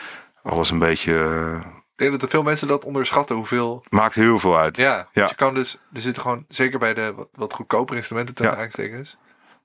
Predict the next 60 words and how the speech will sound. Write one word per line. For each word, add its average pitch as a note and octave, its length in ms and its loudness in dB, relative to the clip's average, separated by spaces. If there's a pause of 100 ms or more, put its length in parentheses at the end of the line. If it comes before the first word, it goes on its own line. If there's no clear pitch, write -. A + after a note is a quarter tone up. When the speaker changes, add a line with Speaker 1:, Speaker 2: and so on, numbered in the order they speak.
(100)
Speaker 1:
Ja. - 80 0
Speaker 2:
zijn A#2 100 6
gewoon B2+ 160 -2
best C3+ 120 2
wel C#3 120 0
details C3 560 2
die C3+ 180 2
je B2+ 60 2
dan A#2+ 320 -2
net C#3 220 0
even, A#2+ 300 0
Speaker 1:
Ja. B2 80 -4 (300)
Speaker 2:
dat B2 260 -2
als A#2 100 -2
er A#2 100 0
verfresten B2 560 0
in A#2+ 80 -6
de A#2+ 240 -6
nekpocket B2 540 -2
zitten, B2 300 0
waar A2+ 80 -2
Speaker 1:
Ja. - 80 4
Speaker 2:
alles A#2+ 200 -4
niet B2 100 -8
goed A#2 160 -8
aansluit. G#2 560 -8 (160)
Speaker 1:
Ja, B2 320 0
dat G#2+ 140 2
heb A#2 160 2
ik A2+ 120 -6
ook, B2 240 2
eh, G2+ 320 2
gewoon G#2 280 2
tegen, G2+ 600 0
ja, G2 320 2 (160)
gewoon G2 240 0
dat F#2 180 -4
is - 240 -2 (100)
iets G#2+ 220 -4
wat F#2+ 140 -2
door F#2+ 120 4
de F#2 60 4
jaren G2 280 4
heen G2 120 -2
een F#2+ 60 -4
beetje F#2 240 0
steeds G2 280 0
meer G2+ 300 4
ben F#2 140 2
ik F#2 100 0
zelf F#2+ 300 2
gewoon F#2 380 2
dingen F#2 200 4
open F#2 240 2
gaan F2+ 140 2
maken. F2+ 460 2
En F2 180 2
Speaker 2:
Ja. B2+ 100 2
Speaker 1:
ik F2+ 100 -2
ga F2 160 -4